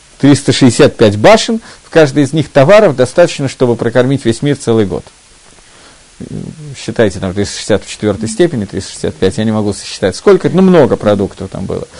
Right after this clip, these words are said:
если умножать в столбик. Так вот, э, что означает эта ситуация? У них есть матбеот, деньги,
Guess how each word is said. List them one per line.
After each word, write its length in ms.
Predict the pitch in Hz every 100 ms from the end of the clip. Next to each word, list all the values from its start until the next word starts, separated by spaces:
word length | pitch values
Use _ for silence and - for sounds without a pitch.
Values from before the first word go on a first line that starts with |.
| - - -
если 220 | 101 101
умножать 360 | 101 98 101 -
в 40 |
столбик. 360 | - 90 - - - - - - -
Так 120 | 135
вот, 240 | 196 -
э, 440 | - 147 147 143 -
что 280 | - 233 240
означает 540 | 175 165 - 156 131
эта 140 | 120 117
ситуация? 640 | - 117 101 95 - 160 - - - - -
У 80 | 160
них 240 | 262 -
есть 320 | 220 - -
матбеот, 720 | 147 175 113 131 208 269 - -
деньги, 580 | 104 208 240 127 -